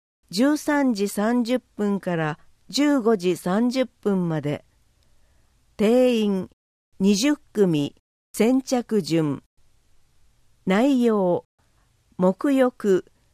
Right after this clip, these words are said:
育児物品編。申し込み、十一月四日火曜九時から電話窓口にて。場所、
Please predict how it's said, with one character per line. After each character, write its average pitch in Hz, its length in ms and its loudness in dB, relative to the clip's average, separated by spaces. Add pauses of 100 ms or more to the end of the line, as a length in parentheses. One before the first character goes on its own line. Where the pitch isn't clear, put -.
(140)
育 262 280 0
児 269 220 0
物 254 200 -4 (140)
品 233 240 0
編。 185 440 -2 (1160)
申 233 280 2
し - 180 -10
込 214 160 -2
み、 190 300 -2 (640)
十 269 400 2
一 247 320 -2
月 220 340 -2
四 202 180 0 (160)
日 185 240 -4 (120)
火 170 180 -2
曜 226 420 0 (280)
九 277 100 -4
時 247 160 -4
か 180 180 -6
ら 156 220 -6 (380)
電 254 340 2
話 226 260 -2 (140)
窓 185 340 0
口 208 360 -4
に 165 160 -4
て。 143 240 -2 (1160)
場 165 160 -2
所、 196 320 -2